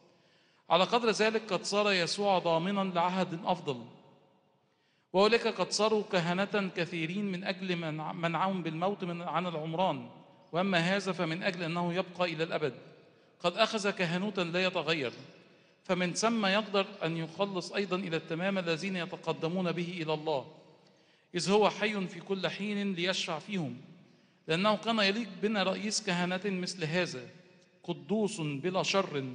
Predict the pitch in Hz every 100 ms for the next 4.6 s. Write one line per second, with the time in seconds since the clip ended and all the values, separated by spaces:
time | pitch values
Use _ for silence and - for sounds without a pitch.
0 | 120 - - - 175 180 165 202 165 -
1 | 135 123 - - - - _ 180 175 175
2 | 220 226 202 170 175 160 170 170 208 202
3 | 170 190 185 170 160 180 180 170 170 170
4 | 160 - 160 156 160